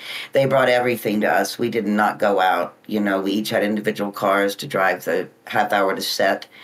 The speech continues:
Um, and, uh, we were masked entirely the whole time. And particularly difficult for the crew in the heat. But, you know, Max, M-, Max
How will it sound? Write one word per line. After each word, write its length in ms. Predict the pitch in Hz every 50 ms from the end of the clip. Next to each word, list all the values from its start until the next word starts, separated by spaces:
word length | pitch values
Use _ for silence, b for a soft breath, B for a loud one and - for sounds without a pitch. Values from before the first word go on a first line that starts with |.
| B B B B B B B
Um, 420 | 110 104 98 95 98 95 92 101 B B B B B B B -
and, 420 | 101 107 104 104 107 104 - - - - _ -
uh, 60 | 110 110
we 160 | 110 110 107
were 100 | 107 107
masked 640 | 107 101 101 107 107 104 107 - - - - - - 110
entirely 640 | 110 107 - - - 113 107 107 104 104 104 107
the 100 | 104 104
whole 180 | 104 110 101 101
time. 580 | - - 98 101 95 92 92 95 98 101 107 - _ _ _ _ _ _ _ _ _ -
And 680 | - 104 104 104 104 101 104 104 - - 104 104 -
particularly 360 | - 120 - 117 - 117 110 104
difficult 400 | 110 107 - - 101 90 - -
for 100 | 98 87
the 80 | 98
crew 560 | 98 - - - 107 98 98 98 95 92 95 -
in 160 | 90 95 87
the 60 | 85 82
heat. 480 | - - 101 98 92 85 76 - - - -
But, 300 | - 101 92 - - - B B B B B B B B B
you 80 | 151 143
know, 120 | 135 131
Max, 560 | 131 151 165 180 185 185 - - - - - - - -
M-, 320 | 156 156 139 143 143 139
Max 340 | 156 160 170 - - - -